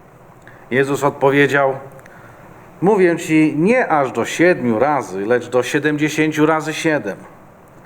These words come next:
Dlatego Królestwo Niebios przypomina pewnego króla, który postanowił uporządkować rachunki z poddanymi. W trakcie tych porządków przyprowadzono mu jednego dłużnika winnego sześćdziesiąt milionów denarów.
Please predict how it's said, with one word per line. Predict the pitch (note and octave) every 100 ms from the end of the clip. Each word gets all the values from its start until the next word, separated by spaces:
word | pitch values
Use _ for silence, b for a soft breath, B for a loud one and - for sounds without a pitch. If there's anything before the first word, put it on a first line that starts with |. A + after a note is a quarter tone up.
| B B B
Dlatego | C#3 E3+ E3 F3
Królestwo | D#3 D3+ D#3+ C#3 C3+
Niebios | D3 E3+ A#2 A#2+ -
przypomina | - C3 B2+ C#3+ D3 C#3
pewnego | C3 C#3 D#3 D#3
króla, | D#3 C#3+ F3+ A#2+ F#2+ B2 - - B B B B
który | - D3+ D3+
postanowił | D3+ D3 D3+ D3 D#3+ D3+ D3 F3
uporządkować | D3 D#3+ C#3 C#3 - F3 E3+ D#3 -
rachunki | C3+ C3 - F3 E3+ D3+
z | -
poddanymi. | - D3 C3+ C#3+ D3 D#3+ C3+ F2 - - - - B B B
W | -
trakcie | D#3 D#3+ - D3+
tych | D3+
porządków | D3+ C3+ D#3 G3 - C#3
przyprowadzono | - B2 C3 C3+ B2+ D3 D#3
mu | D3 C#3+
jednego | C#3 B2 C#3 C3+ C3+ C3+ B B -
dłużnika | B2+ C3 A#2+ D3 E3+ D#3+
winnego | C#3 B2+ C3 C#3+ C#3+ C#3+ - -
sześćdziesiąt | - C3+ A#2 C#3+ D3 C3+
milionów | C3+ C3 C3 C3 B2+
denarów. | A#2 B2+ B2 A#2+ F#2 E2 - -